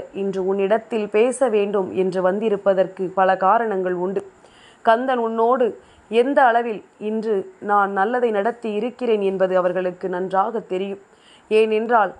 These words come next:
சஷ்டியும் செவ்வாய் கிழமையும் கூடி வந்த இந்த நாளில் நான் உன் வாழ்க்கையில் பல அதிசயங்களை நடத்தி கொடுத்திருக்கின்றேன். பல உண்மைகளை உனக்கு எடுத்துச் சொல்லி இருக்கின்றேன்.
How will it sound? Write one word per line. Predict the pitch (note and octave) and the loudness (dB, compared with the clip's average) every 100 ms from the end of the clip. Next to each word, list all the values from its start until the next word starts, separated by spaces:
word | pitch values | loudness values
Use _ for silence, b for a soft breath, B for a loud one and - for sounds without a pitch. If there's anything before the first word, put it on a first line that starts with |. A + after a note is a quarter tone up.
| b b | b b
சஷ்டியும் | - A#3 A3+ - C#4+ B3 G3 _ - | 0 0 0 -6 -4 -4 -8 _ -8
செவ்வாய் | A3 G#3+ B3 A#3 A3 | -4 0 2 2 -2
கிழமையும் | A3+ A#3 A3+ A3 G#3 | -6 -4 -4 -6 -8
கூடி | G#3+ B3+ B3+ | -8 -6 -2
வந்த | G#3+ G3+ G3 | -4 -4 -4
இந்த | F#3+ F#3+ F#3 | -6 -4 -4
நாளில் | F3+ G3 G#3+ - b b - | -4 -4 -6 -12 b b -4
நான் | G#3 G#3+ | 0 0
உன் | G#3+ G#3 | -2 -2
வாழ்க்கையில் | G#3 A#3+ B3+ B3 A3+ G#3 | 0 0 -2 -6 -4 0
பல | G3+ | 2
அதிசயங்களை | G3 A#3+ B3+ A#3 G#3 F#3+ F#3 | 0 -2 -2 -2 0 0 0
நடத்தி | F#3 A3+ A#3+ G#3+ | -2 -4 -4 -6
கொடுத்திருக்கின்றேன். | F#3 F3+ F3+ F#3 G3 G#3+ F3+ F3+ - b b b - | -4 -4 -4 -6 -6 -8 -8 -10 -16 b b b 0
பல | A3+ A3+ | 2 2
உண்மைகளை | A#3 C4+ C#4 B3 A3 | 0 -4 -2 -2 -2
உனக்கு | G#3 G3+ G3+ G#3 | -4 -6 -6 -6
எடுத்துச் | G3+ G3+ C4 C4 - | -6 -6 -6 -8 -10
சொல்லி | G#3+ F#3+ F#3 | -8 -6 -6
இருக்கின்றேன். | F#3 G#3+ - G#3 F#3 | -6 -8 -8 -10 -10